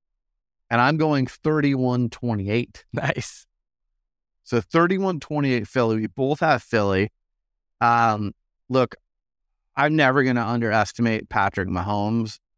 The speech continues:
Speaker 1: but I do think the ankle has slowed him down. I know Jalen Hurts has also been battling injuries as well, but Philadelphia has just,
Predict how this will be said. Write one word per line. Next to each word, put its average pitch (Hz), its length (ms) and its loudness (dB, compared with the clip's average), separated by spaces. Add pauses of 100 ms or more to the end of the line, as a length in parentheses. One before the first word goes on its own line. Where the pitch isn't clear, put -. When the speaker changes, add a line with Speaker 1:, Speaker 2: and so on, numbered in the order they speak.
(120)
Speaker 1:
but 104 380 2
I 113 160 2
do 117 320 0
think 110 320 -4 (140)
the 120 140 -2
ankle 110 680 -2 (160)
has 98 500 -6
slowed 117 380 0
him 101 160 -2
down. 101 360 0
I 101 120 0
know 104 180 0
Jalen 107 380 0
Hurts 107 420 -2
has 104 160 -4
also 95 380 0
been 101 180 -2
battling 98 720 0
injuries 107 640 0
as 92 160 -8
well, 107 380 2 (680)
but 127 140 -4
Philadelphia 156 880 2
has 107 320 -6
just, 110 420 -2